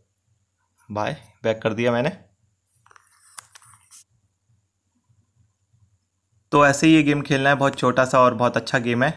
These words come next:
Full accessible है, कहीं पे भी आपको कोई परेशानी नहीं होगी। Application पसंद आए तो आप Play Store से download कर सकते हैं, Description में link दे दूँगा, तो आप ये application वहाँ से भी download कर सकते हैं।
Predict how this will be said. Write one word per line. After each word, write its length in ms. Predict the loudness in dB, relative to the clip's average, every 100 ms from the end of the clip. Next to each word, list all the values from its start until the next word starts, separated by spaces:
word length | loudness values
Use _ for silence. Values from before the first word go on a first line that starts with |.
| -10 _
Full 140 | 0 0
accessible 440 | 0 -6 -4 -2
है, 60 | -2
कहीं 200 | -2 -4
पे 140 | -4
भी 100 | -2
आपको 240 | -2 -2
कोई 120 | -4 -2
परेशानी 440 | -2 -2 -4 -4
नहीं 220 | -4 -4
होगी। 240 | -6 -6 -8 -12 -20 _ _ _ _ _ _ _
Application 400 | -4 -2 -2 -2
पसंद 280 | -2 -2 0
आए 80 | 2
तो 80 | 2
आप 100 | -2
Play 100 | -4
Store 180 | -4 -4
से 80 | 0
download 300 | 2 2 0
कर 100 | -4
सकते 280 | -6 -6 -6
हैं, 60 |
Description 420 | -6 -6 -8 -6 -4
में 120 | -4
link 200 | -4 -4
दे 120 | -4
दूँगा, 160 | -4 -2
तो 140 | 0
आप 260 | 0 0 -4
ये 200 | -2 -2
application 360 | -2 -8 -8
वहाँ 160 | -6 -6
से 120 | -6
भी 80 | -4
download 320 | -2 -2 -4
कर 100 | -6
सकते 280 | -8 -10 -8
हैं। 260 | -10 -12